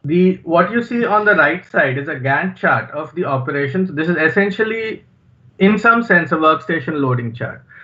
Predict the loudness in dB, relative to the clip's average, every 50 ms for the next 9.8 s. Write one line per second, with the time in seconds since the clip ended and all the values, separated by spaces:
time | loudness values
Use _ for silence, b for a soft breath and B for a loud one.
0 | B B B B 0 2 4 4 4 2 0 -2 -2 0 0 2 0 0 0 -2
1 | -2 -2 -2 -2 0 2 2 2 4 4 4 4 2 0 0 -2 -4 -4 -4 -2
2 | 0 2 2 2 0 -2 B B B B B B 2 2 2 2 2 2 0 0
3 | 0 0 -2 0 2 4 4 2 2 0 -2 -4 -4 0 2 4 4 4 4 2
4 | -2 -8 -4 -2 0 0 0 0 -2 -2 -2 -2 0 2 2 2 2 0 -2 -2
5 | -2 0 0 0 0 2 2 2 2 0 0 -2 -2 -2 -2 -4 -4 -4 -2 0
6 | 0 -2 -2 -4 -4 -4 -2 0 0 2 2 2 2 2 2 2 2 2 2 2
7 | 2 0 -2 -4 -8 -20 _ _ 0 0 2 2 2 0 -2 -2 0 2 2 2
8 | 4 2 2 0 0 -2 -4 -4 -4 -4 -4 -4 -4 -4 -6 -8 -6 -4 -2 -2
9 | 0 0 -2 -2 0 0 2 2 2 2 2 0 0 -2 -6